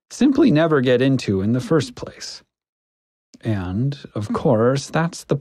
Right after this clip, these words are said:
Speaker 1: point. We want to see people rising above their difficult circumstances, conquering their demons, defeating the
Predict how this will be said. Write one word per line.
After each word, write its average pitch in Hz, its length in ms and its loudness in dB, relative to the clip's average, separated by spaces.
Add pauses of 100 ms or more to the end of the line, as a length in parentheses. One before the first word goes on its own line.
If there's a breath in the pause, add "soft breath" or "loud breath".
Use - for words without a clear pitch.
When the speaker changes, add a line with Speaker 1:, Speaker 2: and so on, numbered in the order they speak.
Speaker 1:
point. 78 340 -6 (540 soft breath)
We 127 100 2
want 120 420 0
to - 100 -6
see 104 320 0
people 92 440 -4
rising 110 580 -2
above 104 560 -4
their 104 280 -4 (440)
difficult 104 420 -2
circumstances, 123 1080 0
conquering 104 560 -2
their 120 160 0
demons, 110 720 -2
defeating 110 540 -2
the 117 140 -4